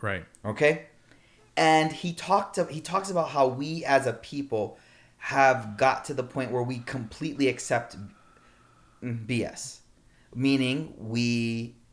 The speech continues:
Speaker 2: don't, we disregard whether that person actually means what they're saying.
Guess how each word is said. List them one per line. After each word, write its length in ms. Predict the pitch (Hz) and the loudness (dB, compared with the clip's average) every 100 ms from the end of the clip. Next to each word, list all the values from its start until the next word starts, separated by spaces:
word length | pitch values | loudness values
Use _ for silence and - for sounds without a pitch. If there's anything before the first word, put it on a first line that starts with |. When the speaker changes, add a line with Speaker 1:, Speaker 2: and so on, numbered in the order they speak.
| _ _ _ - 107 | _ _ _ -20 0
Speaker 2:
don't, 300 | 147 156 143 | 4 4 2
we 80 | 139 | 2
disregard 640 | 139 - 160 135 143 123 | 2 0 0 2 2 4
whether 200 | 123 123 | 2 2
that 240 | 117 110 - | 2 0 0
person 280 | 127 - | -4 -2
actually 300 | 110 113 - | -4 -4 -6
means 260 | 110 113 107 | -6 -4 -6
what 120 | 104 | -6
they're 100 | 101 | -6
saying. 320 | 98 107 87 | -4 -4 -6